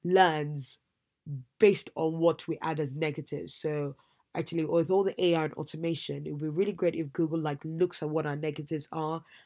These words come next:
and use that to do better match typing. I'm not sure whether they do that. Do they do it? It would be really great to ha-, get an insight on that. And then we've got Mike Jaruzelski replying to question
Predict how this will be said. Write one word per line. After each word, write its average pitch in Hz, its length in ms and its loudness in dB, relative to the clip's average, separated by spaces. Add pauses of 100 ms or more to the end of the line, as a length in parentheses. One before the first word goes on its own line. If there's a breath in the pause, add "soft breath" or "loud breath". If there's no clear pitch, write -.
(160 loud breath)
and 156 160 -2
use 160 380 0
that 151 300 -2
to - 120 -6
do 147 520 -2 (220)
better 165 280 -2
match 151 320 -6
typing. 175 500 -6 (420 loud breath)
I'm 160 220 0
not 160 240 -2
sure 202 300 2
whether 175 240 0
they 151 160 0
do 277 240 4
that. 302 420 4 (220)
Do 165 120 0
they 170 140 4
do 214 240 4
it? 262 240 -2
It - 160 -14
would 151 140 -6
be 151 100 -2
really 147 220 -2
great 139 220 -4
to 143 100 -6
ha-, 139 80 -4
get 139 180 -6
an 135 180 -6
insight 139 360 -8
on 139 140 -10
that. - 420 -10
And 202 180 4
then 196 120 2
we've 180 180 -2
got 190 200 0
Mike 175 420 -2
Jaruzelski 165 800 -2
replying 170 340 -4
to - 60 -16
question 147 320 -10